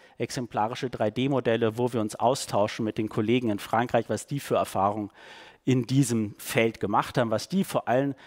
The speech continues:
im Moment ganz stark beschäftigt, ist sozusagen Notre Dame und, äh, der Brand und Wiederaufbau und so. Und da sind die ganz stark mit drei D unterwegs. Und mit diesen, äh, über ganz Frankreich verteilten Arbeitsgruppen,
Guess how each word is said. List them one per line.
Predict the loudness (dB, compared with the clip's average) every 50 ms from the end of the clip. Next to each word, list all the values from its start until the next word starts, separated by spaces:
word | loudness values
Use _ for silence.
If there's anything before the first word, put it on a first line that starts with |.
| -20 _ -4
im | -2
Moment | 0 0 0 0 0 0
ganz | 0 -2 0 0
stark | 0 -2 -2 -2 -6
beschäftigt, | -10 -6 -2 -2 -2 -2 -2 -6 -8 -8 -8
ist | -10 -12 -10 -8
sozusagen | -10 -6 -4 -2 0 0 0 -2
Notre | -4 -4 -4 -4 -4 -2
Dame | 2 2 2 2 2 0 -4 -8 -14 -20 -20 -20 -20 _ _ _ -4
und, | -2 -2 -2 -2 -6 -6 -4
äh, | -4 -2 -2
der | -2 -4 -4
Brand | -2 0 0 2 2 2 0 -2
und | -4 -6 -4 -2
Wiederaufbau | 0 0 2 0 0 -2 -2 -4 -4 -2 -2
und | -4 -6
so. | -6 -6 -4
Und | -2 0
da | 0 0 0
sind | 0 -4 -6 -6
die | -6
ganz | -4 -4 -4 -4
stark | -2 0 0 0 0 -2
mit | -6 -4
drei | -2 -2 -2
D | 0 0 -2
unterwegs. | -2 -2 -4 -4 -2 -2 -2 -2 -2 -6 -12 -18 -20 -20 -20 -20 -18 _
Und | -4 -2 0
mit | 0 0 0 _ 0
diesen, | 2 2 4 4 4 2 2 -2 _ _ _ _ _ _ _ _
äh, | -2 -2 -2 0 0
über | 0 0 2
ganz | 2 2 0 0
Frankreich | -2 -2 -2 -2 0 0 -2 -2 -2
verteilten | -2 -6 -6 -6 -2 -2 -2 -2 -2 -4 -6 -6
Arbeitsgruppen, | -2 -2 0 0 0 -2 -4 -6 -8 -6 -6 -6 -4 -4 -6 -6